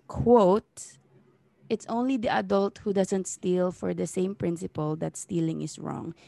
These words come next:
And to steal, even if she gets away with it, would make her feel worse about herself." Hindi na, like, kapag hindi ka nag-, wala, pag,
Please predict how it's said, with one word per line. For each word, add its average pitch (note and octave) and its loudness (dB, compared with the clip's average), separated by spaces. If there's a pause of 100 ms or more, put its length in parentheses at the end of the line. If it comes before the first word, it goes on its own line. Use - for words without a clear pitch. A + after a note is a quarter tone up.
(200)
And F#3+ -8
to G3 0
steal, F#3+ -2
even F3+ -2
if F3 -6
she - -8
gets E3+ -4
away E3+ -2
with D#3+ -4
it, E3 -10 (320)
would F#3+ -2
make F3 0
her F3+ 0
feel F3 0
worse D#3+ -4
about E3+ -10
herself." - -16 (200)
Hindi A3+ 0
na, G#3+ 0
like, G3 0
kapag G3+ -2
hindi G3 -4
ka G3+ -2
nag-, F#3+ -4
wala, C4 2
pag, G#3 0